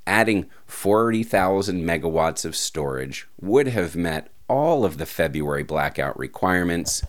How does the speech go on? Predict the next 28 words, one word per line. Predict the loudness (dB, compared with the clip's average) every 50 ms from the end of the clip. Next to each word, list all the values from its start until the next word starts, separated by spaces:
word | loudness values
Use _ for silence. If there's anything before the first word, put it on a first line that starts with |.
| -8 -12 -14 -14 -16 -16
quote, | -4 0 2 2 2 2 -2 -6
"with | -6 0 2 2 2 2 0 -4
room | -4 -2 -2 -2 -2 -2 -4 -4 -6 -8 -12 -14 -10
to | -8 -6
spare." | -6 -6 -4 -4 -4 -6 -6 -8 -10 -12 -14 -18 -18 -18 -20 -20 -20 -20 -20 -20 -20 -18 -18 -18 -18 -18 -20 -20 -20 -20 -20 -20 -20 -20 -20 -20 -20 -20 -20 -20 -20 -20 -20 -20 -20 -20 -20 -20 -20 -20 -20 -20 -20 -20 -20 -20 -20 -20 -20 -20 -20 -12 -4
Well, | 0 2
the | 2 4
Texas | 6 6 6 6 6 2 2 2 2
size | 4 6 6 6 6 6 6 4
electric | 4 4 4 4 4 2 0 -2 0
grid | 2 2 2 4 2
shutdown | 2 4 4 4 4 4 4 4 4 4 2
that | 2
made | 4 4 6 6 4 4
headlines | 4 2 2 2 0 0 0 -2 -2 -2 0 0
last | 0 0 0 -2 -4 -6 -6
month | -6 -4 -4 -4 -4 -2
continues | 0 0 0 0 0 0 0 0 2 2 2 0 0 -2
to | -4 -4
have | -2 -2 -2 0 0 0 -2 -2
an | -2
impact | -2 -2 -2 -2 -2 -2 -2 -2 -4 -2 -2
on | -2 0 0 -2
people | -2 -4 -6 -4 -4 -4 -6 -4
living | -4 -4 -4 -4 -6 -6
in | -6 -8 -10
the | -10 -8
state. | -8 -4 -2 -2 -2 -2 -4 -8